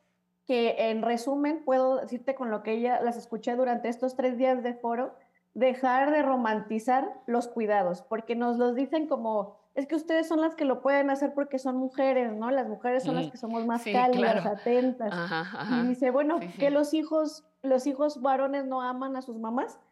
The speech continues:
Speaker 1: no aman a sus papás, ¿no? También les corresponde. Entonces, cuidar son acciones de trabajo, no son necesariamente amor. Hay amor de por medio, por supuesto, pero no es lo principal. Entonces, reconocer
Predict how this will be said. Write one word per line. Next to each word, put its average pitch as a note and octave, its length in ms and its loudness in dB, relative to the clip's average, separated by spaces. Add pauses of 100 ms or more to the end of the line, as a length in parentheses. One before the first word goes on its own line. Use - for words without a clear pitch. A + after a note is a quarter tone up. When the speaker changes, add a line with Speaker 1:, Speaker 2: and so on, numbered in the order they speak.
(180)
Speaker 1:
no A#3+ 160 0
aman C4 340 0
a A#3 100 -4
sus A3 180 -6
papás, C#4 440 0
¿no? D4 180 -4
También C4 380 -2
les D#4 140 -4
corresponde. A#3+ 600 -2
Entonces, A#3+ 400 -4
cuidar C4+ 380 2
son B3 220 -4
acciones C4+ 500 -2
de A#3 120 -2
trabajo, A3+ 600 -4
no A3+ 220 -2
son A#3 340 -2 (280)
necesariamente B3 720 0
amor. A#3 340 0
Hay G#3+ 240 0
amor A3 320 -2
de D4 80 -2
por B3 220 -6
medio, C4+ 320 -4
por B3+ 120 -4
supuesto, C4 640 -4 (320)
pero C#4 280 4
no C#4 200 2
es C4 280 -2
lo C4 140 0
principal. G#3+ 640 -4
Entonces, A#3+ 480 0
reconocer A#3 800 -2